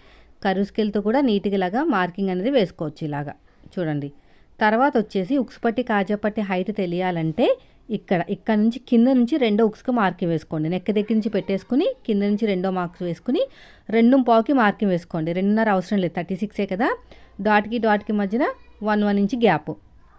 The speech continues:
హైట్ వచ్చేసి డాట్ హైట్ ఎంత ఉందో అంత, డాట్ హైట్ ఖర్చుతో కలిపి మార్కింగ్ వేసుకోండి, సరిపోతుంది. ఇలాగా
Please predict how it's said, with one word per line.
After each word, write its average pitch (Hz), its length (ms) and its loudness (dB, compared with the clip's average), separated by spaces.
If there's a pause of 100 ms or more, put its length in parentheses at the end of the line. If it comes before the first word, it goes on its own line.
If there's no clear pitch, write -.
(920)
హైట్ 233 300 4
వచ్చేసి 233 360 2 (140)
డాట్ 208 300 4
హైట్ 214 240 0
ఎంత 196 240 0
ఉందో 220 160 2 (180)
అంత, 170 220 -2 (2750)
డాట్ 214 300 4
హైట్ 220 180 2 (140)
ఖర్చుతో 220 380 0
కలిపి 226 280 2
మార్కింగ్ 185 380 0
వేసుకోండి, 175 440 -2 (380)
సరిపోతుంది. 185 600 0
ఇలాగా 151 280 -2